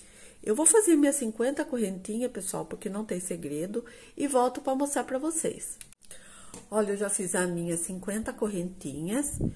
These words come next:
e mais três correntinhas que é pra gente virar, tá? Então, aqui tá as três, quatro, eu vou fazer no qui-, na quinta correntinha um ponto alto.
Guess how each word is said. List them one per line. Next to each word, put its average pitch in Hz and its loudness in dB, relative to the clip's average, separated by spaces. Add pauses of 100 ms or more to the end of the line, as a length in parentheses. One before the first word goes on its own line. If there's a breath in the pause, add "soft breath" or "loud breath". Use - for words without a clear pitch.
(540 loud breath)
e 254 -2
mais 277 2
três 208 4
correntinhas 175 -2
que - -2
é - -2
pra 202 -4
gente 202 -4
virar, 247 -4
tá? 175 0
Então, 170 -2
aqui 170 -6
tá 156 -6
as 175 -2
três, 156 -4 (760 soft breath)
quatro, 180 -2
eu 233 2
vou 208 0
fazer 220 4
no 269 -2 (260)
qui-, 247 -4
na 208 -4
quinta 294 -4
correntinha 226 -2
um 233 -2
ponto 233 -4
alto. - -8